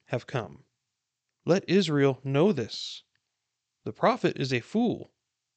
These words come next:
The inspired man is demented because of the grossness of your iniquity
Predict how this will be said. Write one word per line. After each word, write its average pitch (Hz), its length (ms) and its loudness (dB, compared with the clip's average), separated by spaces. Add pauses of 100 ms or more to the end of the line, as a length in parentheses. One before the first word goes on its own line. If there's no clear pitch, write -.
(140)
The 135 100 -2
inspired 180 520 -2
man 135 240 0
is 120 100 -2
demented 139 640 -6 (640)
because 127 300 0
of 127 40 -2
the 117 80 -2
grossness 135 720 -4
of 123 160 -4
your 117 160 -2
iniquity 110 540 -8